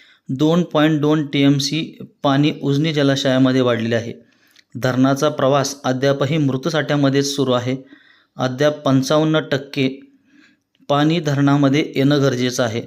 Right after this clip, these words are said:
आज सकाळपर्यंत उजनी धरणावर मागील चोवीस तासामध्ये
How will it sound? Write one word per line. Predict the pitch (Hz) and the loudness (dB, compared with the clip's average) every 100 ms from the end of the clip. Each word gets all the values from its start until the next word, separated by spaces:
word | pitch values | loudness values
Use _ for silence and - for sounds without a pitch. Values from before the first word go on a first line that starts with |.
| - | -8
आज | - 139 | -4 -2
सकाळपर्यंत | 139 139 127 127 131 135 135 143 | -2 -4 -2 -2 0 0 0 -2
उजनी | - 131 131 147 | -2 -2 0 0
धरणावर | 139 131 135 127 135 - - - _ - | 0 0 0 0 -4 -10 -20 -20 _ -2
मागील | 135 127 135 156 160 | 2 2 0 -2 -2
चोवीस | 160 160 190 - | -2 0 0 -2
तासामध्ये | 151 131 143 143 131 | -2 0 0 2 2